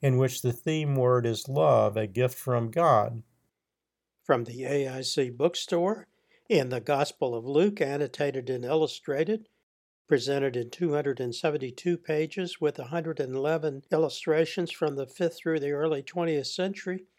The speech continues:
Luke's nativity narrative is discussed and illustrated in chapter two.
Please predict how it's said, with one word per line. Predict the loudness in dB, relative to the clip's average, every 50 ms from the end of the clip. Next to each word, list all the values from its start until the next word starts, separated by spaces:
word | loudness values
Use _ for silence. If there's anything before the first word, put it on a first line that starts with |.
| _ -2
Luke's | 0 0 0 0 -4 -4
nativity | -2 0 0 0 0 0 0 0 -2 -4 -6 -6 -4
narrative | -2 0 2 2 2 0 0 0 -2 -2 0 0
is | -2 -2 -4
discussed | -8 -8 -8 -6 -2 -2 -2 -2 -2 -2 -2
and | -2 -2
illustrated | 0 -2 0 0 0 -2 -2 -2 0 0 0 0 -2 -4 -8
in | -8 -10 -10
chapter | -8 -6 -6 -6 -6 -8 -10 -12 -12
two. | -12 -10 -6 0 2 2 2 2 0 -4